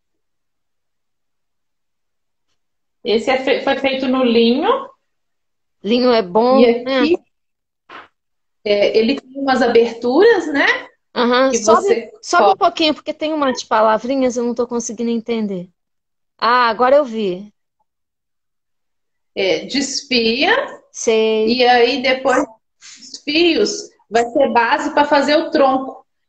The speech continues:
Speaker 1: Então vai ficar um tronco mais cheio.
Speaker 2: Entendi.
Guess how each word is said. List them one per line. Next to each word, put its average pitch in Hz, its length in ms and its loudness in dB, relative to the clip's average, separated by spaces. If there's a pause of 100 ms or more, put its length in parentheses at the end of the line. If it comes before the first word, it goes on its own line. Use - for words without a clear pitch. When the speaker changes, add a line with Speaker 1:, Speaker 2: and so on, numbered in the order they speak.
Speaker 1:
Então 254 200 0
vai 277 120 2
ficar 285 360 0
um 311 120 -2
tronco 277 360 2
mais 269 260 0
cheio. 233 840 0 (1080)
Speaker 2:
Entendi. 220 680 -4